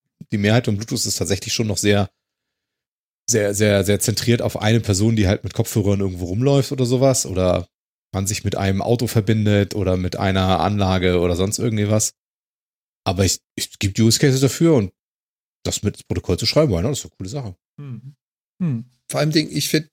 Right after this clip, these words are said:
Speaker 3: äh, Phil, du hast da einen, einen Punkt ganz, ganz kurz angeschnitten, den ich persönlich sogar extrem wichtig finde. Das wäre nämlich dann wieder ein Standard. Das ist wieder so ein U-S-B-Phänomen,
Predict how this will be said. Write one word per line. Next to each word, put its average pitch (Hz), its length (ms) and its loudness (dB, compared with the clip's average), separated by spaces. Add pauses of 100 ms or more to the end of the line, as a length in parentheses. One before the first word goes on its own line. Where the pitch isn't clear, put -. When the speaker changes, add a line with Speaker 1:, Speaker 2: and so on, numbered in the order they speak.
(100)
Speaker 3:
äh, 127 200 0
Phil, 165 180 -2
du 175 80 -2
hast 147 160 -2
da 139 60 0
einen, 156 300 -2
einen 165 300 -2
Punkt - 300 -6
ganz, 233 240 -2
ganz 190 200 -4
kurz - 180 -6
angeschnitten, - 500 -4
den 143 80 -6
ich - 120 -8
persönlich 156 420 2
sogar 113 200 0
extrem 110 360 -2
wichtig - 320 -6
finde. 117 340 -4 (360)
Das 120 160 0
wäre 185 160 2
nämlich 143 160 0
dann 123 120 -2
wieder 110 140 -4
ein 95 80 -6
Standard. - 560 -4
Das 92 140 0
ist 139 100 4
wieder 147 160 2
so 131 100 -2
ein 123 80 -4
U-S-B-Phänomen, 113 1000 -2